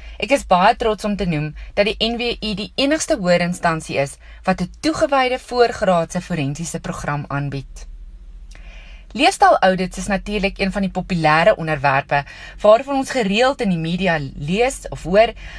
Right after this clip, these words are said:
en vandag gesels ek graag oor wat hierdie sogenaamde leestaalaudits behels.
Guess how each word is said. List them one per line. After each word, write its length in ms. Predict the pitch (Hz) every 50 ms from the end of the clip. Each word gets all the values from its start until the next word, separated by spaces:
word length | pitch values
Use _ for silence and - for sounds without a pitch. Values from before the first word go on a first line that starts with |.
| - - -
en 140 | 226 214
vandag 420 | 208 233 220 175 165 175 202 277 -
gesels 380 | 285 269 - 262 214 220 214
ek 140 | 226 - -
graag 400 | - - - 226 202 196 - - - - - -
oor 180 | - 208 196 170
wat 220 | 190 214 285 -
hierdie 160 | 302 277 269
sogenaamde 800 | - - - 233 226 220 - 247 214 185 156 151 151 156 151 165
leestaalaudits 1000 | 156 139 139 151 165 175 - - 175 175 156 - 143 151 151 143 151 - - -
behels. 640 | - 151 139 131 113 117 117 131 - - - -